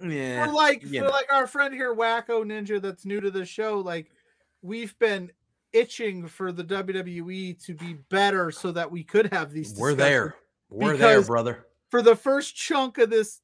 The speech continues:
Speaker 2: this iteration of Between Two Beards, it's been like, we just talk about what we like, and we didn't talk about Raw for a while. There's, it's, but it's been good, man. Like, things have been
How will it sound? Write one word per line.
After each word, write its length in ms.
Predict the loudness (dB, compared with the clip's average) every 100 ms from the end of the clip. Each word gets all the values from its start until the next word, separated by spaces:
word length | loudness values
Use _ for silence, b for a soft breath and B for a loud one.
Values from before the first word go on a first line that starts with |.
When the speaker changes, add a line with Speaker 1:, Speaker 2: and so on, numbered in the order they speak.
| _ -6
Speaker 2:
this 260 | -4 -2
iteration 560 | 0 2 0 -2 -6 -12
of 80 | -12
Between 380 | -14 -10 -10
Two 180 | -12 -16 -14
Beards, 340 | -8 -8 -8
it's 160 | -14 -16
been 300 | -12 -10 -12
like, 280 | -12 -12 -12 _
we 120 | -14
just 280 | -10 -10 -10
talk 260 | -6 -6 -4
about 220 | -4 -4
what 140 | -6
we 140 | -8 -6
like, 360 | -2 -2 -2 -8
and 260 | -10 -10 -12 _ _ _ _
we 120 | -12 -8
didn't 180 | -8 -8
talk 260 | -8 -6
about 260 | -4 -4 -4
Raw 260 | -4 -4
for 200 | -4 -8
a 60 | -6
while. 360 | -6 -6 -6 -6
There's, 320 | -8 -12 -20 _ b b b b b b b _
it's, 340 | -18 -18 -20 -6
but 180 | -4 0
it's 320 | 0 0 -2
been 240 | -2 -2 0
good, 360 | 0 0 -2 -4
man. 380 | -6 -4 -4
Like, 260 | -4 -6 -4
things 260 | -4 -4 -8
have 120 | -6
been 200 | -6